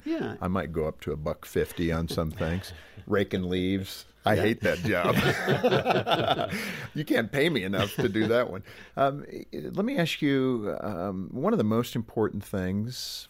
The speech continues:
Speaker 2: as a believer that we need to keep in mind is the spirit of generosity.
Speaker 1: Mm.
Speaker 2: I guess in some ways it's hard to be generous if you have nothing,
Speaker 1: Hmm.
Speaker 2: obviously. Um, I would think you could still have a spirit of generosity even if you don't have a lot.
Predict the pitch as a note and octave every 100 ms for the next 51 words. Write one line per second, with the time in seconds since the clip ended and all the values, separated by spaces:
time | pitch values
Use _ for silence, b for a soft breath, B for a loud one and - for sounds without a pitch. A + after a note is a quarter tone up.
0 | - G2+ F2 D#2+ E2+ F2 F2 G2 A#2 A#2
1 | G2+ F#2+ D#2 F2+ F2+ E2 F2 G2 - E2+
2 | E2+ F#2+ F#2 E2 F2 E2 - - F#2+ F#2
3 | F2 D#2+ F#2 E2+ E2+ E2+ F2 - B2+ B2
4 | A2 B B B B B B - A2+ B2
5 | C3+ C3 G#2 C3+ C#3+ G2 G2+ G#2 G2 -
6 | G#2+ F#2+ E2+ E2 F#2 F2+ F2+ G2 - -
7 | - F#2+ F2+ G2 G2 E2 E2 E2 - G#2
8 | A2+ C#3 A#2+ F2+ E2+ F2 - - G2 A2
9 | B B B B B G2+ G2 F#2 G#2+ G#2
10 | F#2 - - - G#2 G2 G2+ - F#2 -
11 | A2+ E2+ B2 C#3 G#2+ - G2 E2+ D#2 D#2+
12 | F2 E2 E2+ E2 E2 - G#2 G2+ F#2+ F2+
13 | F2 E2+ E2 D#2+ E2+ E2+ D#2 D2+ C#2+ D#2
14 | -